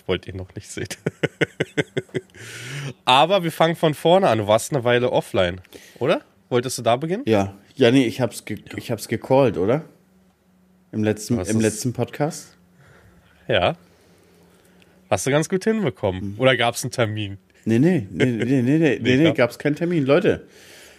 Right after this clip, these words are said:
Speaker 2: wir sind hier um ein Uhr weggegangen aus der Podcast-Aufnahme. Also wir sind ja nochmal für alle zu, zusammenfassen. Donnerstag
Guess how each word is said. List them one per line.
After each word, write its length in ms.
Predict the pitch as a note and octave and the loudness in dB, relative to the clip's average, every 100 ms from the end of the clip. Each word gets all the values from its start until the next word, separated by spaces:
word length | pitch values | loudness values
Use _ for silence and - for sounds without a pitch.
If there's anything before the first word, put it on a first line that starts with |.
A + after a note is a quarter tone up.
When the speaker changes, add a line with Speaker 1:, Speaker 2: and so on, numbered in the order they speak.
| _ - | _ 0
Speaker 2:
wir 220 | B2+ C#3+ | 4 6
sind 220 | C#3 E3 | 6 4
hier 220 | E3 E3 C#3 | 6 4 4
um 200 | D3+ - | 2 4
ein 400 | B2 E3+ F#3 D#3+ | 4 4 2 0
Uhr 380 | F3 F3 C#3 | 2 2 2
weggegangen 500 | C#3+ C#3 E3+ E3+ E3+ | 0 -2 0 0 0
aus 160 | D3 D#3+ | -2 0
der 120 | D#3+ | -2
Podcast-Aufnahme. 1120 | - - - F3+ F3 - E3 F3 E3+ G#3+ C4 - | 0 -2 2 0 0 -2 -2 0 0 0 -4 -4
Also 180 | A#2 | -2
wir 140 | A2+ A2+ | -2 0
sind 200 | A2+ A#2 | -2 0
ja 200 | A2 F2+ | 0 0
nochmal 300 | G#2+ B2 A#2+ | -2 -4 -4
für 120 | A#2 | -2
alle 200 | G#2 A2+ | -2 -2
zu, 280 | - A2 A2+ | -4 -4 -4
zusammenfassen. 720 | - G2+ A2 C3+ D3 - D3+ | -6 -4 -4 -4 -8 -4 0
Donnerstag 760 | A2 A#2+ E3 E3+ - D#3 E3 | 2 2 2 -2 -4 -2 -2